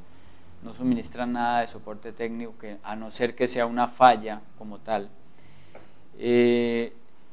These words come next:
bueno, ¿qué sucede? Los teléfonos, eh, de acuerdo a mi investigación, tienen un mecanismo, ma-, los teléfonos de última generación, ¿sí?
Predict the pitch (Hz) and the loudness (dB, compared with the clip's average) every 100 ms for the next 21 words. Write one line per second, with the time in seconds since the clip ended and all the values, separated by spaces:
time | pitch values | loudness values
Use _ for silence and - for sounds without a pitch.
0 | - - 135 143 127 127 127 143 151 127 | -14 0 4 6 6 2 0 -2 2 2
1 | 104 113 131 131 131 147 156 208 220 208 | 2 0 0 4 6 6 6 2 2 0
2 | - - 123 117 110 95 - - 120 139 | -4 -8 -6 -6 -6 -10 -10 -4 2 2
3 | 139 170 165 147 151 151 156 151 147 139 | 2 -2 4 4 6 12 12 12 2 2
4 | 139 - - - - - 123 131 139 139 | -2 -10 -12 -12 -12 0 4 4 2 2
5 | 143 135 123 123 120 123 120 98 - 95 | 2 4 4 2 0 -4 -6 -8 -12 -12
6 | 92 - - 104 - 104 107 135 131 107 | -12 -12 -12 -12 -6 -6 -2 2 2 2
7 | 107 110 131 131 127 117 104 - 127 120 | -2 0 6 6 6 0 -4 -2 2 2
8 | 113 - - 123 | 2 -10 -12 -10